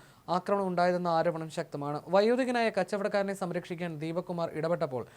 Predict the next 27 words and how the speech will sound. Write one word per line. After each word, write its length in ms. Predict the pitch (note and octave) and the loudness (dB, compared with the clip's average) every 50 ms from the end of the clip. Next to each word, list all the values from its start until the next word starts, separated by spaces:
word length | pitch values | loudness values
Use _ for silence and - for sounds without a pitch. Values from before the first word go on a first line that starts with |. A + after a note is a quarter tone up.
| - - - - F#3+ | -20 -16 -6 0 0
അക്രമി 300 | G#3+ G#3 B3+ B3+ B3+ B3 | 2 4 4 2 4 2
സംഘം 280 | G#3+ A3 G3 G3+ F#3+ | 0 -2 -2 -2 -2
അദ്ദേഹത്തിന്റെ 380 | F3+ F3 F3+ F#3+ F#3 F#3 F3+ F3 - | 0 0 0 -2 -2 -2 -4 -4 -2
പേര് 280 | F3 D#3+ E3+ F3 E3+ C#3+ | -2 0 0 0 0 -2
ചോദിച്ചു. 300 | C3+ C3 B2 B2 - - - | -4 -6 -6 -8 -12 -12 -8
ഇതിന് 220 | D#4 F3+ F#3+ A3 A#3+ | -4 -2 0 0 2
മറുപടിയായി 520 | A3 F#3+ F3+ F3+ F#3+ F#3 F3 F3 F3+ - - | 2 0 2 2 2 2 2 2 0 -2 -2
ഏറെ 200 | D3+ E3+ E3+ F3+ | -2 0 0 0
വെല്ലുവിളിയോടെ 680 | F3 D#3+ D#3+ E3 F3+ F#3 F#3+ F3+ E3+ D#3 C#3 D3 G3 G#3+ - - - - - - - | 0 -2 -2 0 2 2 2 4 2 2 2 2 0 -2 -4 -10 -20 -20 -10 -2 0
"എന്റെ 180 | F#3+ G#3 A3 | 2 4 4
പേര് 220 | G3+ G#3 G3 F#3+ E3+ | 4 4 2 2 0
മുഹമ്മദ് 460 | F3 F3 F3 F3 G#3+ A3 A3+ F#3+ F3 | -2 -4 -2 -2 0 0 0 0 0
ദീപക് 300 | G3 F#3+ F3+ F#3 F3+ - | -2 0 0 -2 -2 -2
എന്നാണെന്ന്" 360 | F3+ E3+ F3 E3+ E3 D#3+ E3 | -2 -2 0 0 -2 -2 -2
അദ്ദേഹം 300 | D#3+ D3+ D#3 D#3 E3 D3 | -2 -2 -4 -4 -6 -6
പ്രതികരിക്കുകയും 540 | D#3 D#3 D3 D#3 E3+ E3+ E3 D3+ D3+ C3+ B2+ | -6 -6 -4 -2 -4 -4 -2 -2 -4 -4 -4
ചെയ്തു. 260 | A#2 C3 B2+ B2+ - - _ - | -4 -6 -6 -6 -8 -12 _ -2
ഇത് 200 | F#3+ G#3 F3 - - - - - _ - | 2 2 2 2 0 -6 -20 -20 _ -2
സോഷ്യൽ 340 | - - A#3 A#3 A#3+ - B3+ | 4 6 6 6 6 2 2
മീഡിയയിൽ 260 | A#3+ A3+ G#3+ G#3 G#3 - | 4 4 4 4 2 0
പ്രചരിച്ചതോടെ 640 | F#3+ F3+ F3 F#3 F3+ F3+ E3+ F3+ F#3 F3+ F3 E3+ F3 | -2 0 0 0 -2 -2 -4 -2 0 2 2 2 2
നിരവധി 320 | E3+ E3+ E3 F3 F#3 F#3+ G3 | 0 0 -2 -2 0 -2 -2
പേർ 180 | E3+ F3+ F3 E3 | 0 -2 -2 -2
ദീപകിന് 440 | D3 D#3+ E3 E3 F3 F3 F3+ E3+ | -2 -4 -4 -4 -4 -6 -6 -10
പിന്തുണയുമായി 560 | E3 - E3+ D#3+ D#3+ F3+ F3+ F3+ F3+ E3+ E3 D3+ | -8 -6 -6 -4 -2 -2 -2 -2 -2 -2 -2 -4
എത്തുകയും 340 | D3 D3 D#3+ D3+ D#3 D3+ | -4 -4 -4 -4 -4 -4
ചെയ്തു. 200 | C#3 C3 C3 C3 | -6 -6 -8 -8